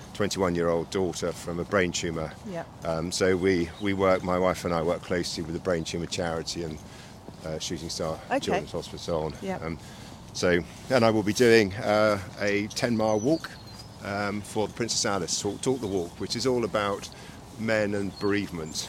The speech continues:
Speaker 2: Oh,
Speaker 1: and
Speaker 2: okay.
Speaker 1: kind of talking that through and,
Speaker 2: Yeah.
Speaker 1: you know, um, trying to sort of encourage people to be open
Speaker 2: Yeah.
Speaker 1: about their experiences.
Speaker 2: So do you visit Weybridge Men's Shed at all? 'Cause
Speaker 1: I
Speaker 2: <laughs>
Speaker 1: do,
Speaker 2: talk,
Speaker 1: yes,
Speaker 2: talk to
Speaker 1: yes,
Speaker 2: Murray.
Speaker 1: yes, I do, yes.
Speaker 2: <laughs> Yeah.
Speaker 1: Yes, I mean, it's, uh,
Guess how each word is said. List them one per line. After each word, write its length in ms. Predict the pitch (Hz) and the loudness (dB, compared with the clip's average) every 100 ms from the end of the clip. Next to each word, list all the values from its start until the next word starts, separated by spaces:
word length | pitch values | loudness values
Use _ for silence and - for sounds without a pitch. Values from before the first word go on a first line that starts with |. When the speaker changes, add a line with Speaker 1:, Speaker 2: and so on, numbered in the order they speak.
| - | 0
Speaker 2:
Oh, 100 | 285 | 2
Speaker 1:
and 80 | 359 | 2
Speaker 2:
okay. 120 | - | 2
Speaker 1:
kind 160 | 202 - | 2 2
of 100 | - | 0
talking 360 | - 110 - 98 | -2 -2 -2 -4
that 160 | 90 | -4
through 420 | - - 92 87 85 | -4 -2 0 0 0
and, 80 | 85 | 4
Speaker 2:
Yeah. 200 | 226 165 - - - 90 | 2 2 -6 -16 -12 -8
Speaker 1:
you 120 | 85 | -6
know, 180 | 76 78 - 87 | -6 -8 -10 -8
um, 200 | 80 80 - - - - - - - | -6 -6 -8 -14 -16 -16 -16 -16 -8
trying 220 | 95 78 | -6 -6
to 100 | - | -6
sort 300 | 82 87 - | -6 -6 -6
of 120 | 87 - 80 - | -8 -8 -12 -10
encourage 440 | 85 92 92 85 | -6 -2 -2 -4
people 240 | 95 85 87 | -6 -6 -8
to 100 | 87 | -6
be 140 | 87 | -4
open 320 | 85 78 87 78 - - | -2 -4 -8 -10 -12 -8
Speaker 2:
Yeah. 220 | 226 190 160 | 2 2 2
Speaker 1:
about 240 | - 87 | -2 -2
their 140 | 85 82 | -2 -4
experiences. 800 | 80 - 87 85 80 - 78 - - | -6 -4 -2 -2 -6 -10 -10 -10 -4
Speaker 2:
So 180 | 226 | -2
do 120 | 214 220 | 0 0
you 120 | 220 | 0
visit 340 | 233 240 233 | -2 0 0
Weybridge 340 | 226 240 240 226 | 0 0 0 0
Men's 240 | 262 262 | 0 2
Shed 240 | - 294 294 | 0 -2 -4
at 160 | - | -2
all? 180 | 349 370 - | 0 -2 -4
'Cause 200 | - 254 | -6 2
Speaker 1:
I 180 | 269 - | 4 6
Speaker 2:
<laughs> 0 | |
Speaker 1:
do, 260 | 226 156 185 | 6 6 10
Speaker 2:
talk, 100 | 180 | 8
Speaker 1:
yes, 100 | 170 | 10
Speaker 2:
talk 160 | 262 254 | 8 8
to 140 | - | 6
Speaker 1:
yes, 80 | 262 240 | 8 10
Speaker 2:
Murray. 300 | 247 294 294 | 12 10 6
Speaker 1:
yes, 460 | - 262 - - 240 | 4 4 4 2 0
I 100 | - | 0
do, 120 | 240 | 2
yes. 280 | 139 127 135 - | 2 0 -2 -4
Speaker 2:
<laughs> 80 | |
Yeah. 140 | 214 190 - - | -4 -4 -6 -6
Speaker 1:
Yes, 280 | 120 135 - | -2 -2 -2
I 60 | 117 | -2
mean, 120 | 117 | 0
it's, 320 | 113 131 - | 0 -2 0
uh, 200 | 113 110 | 2 2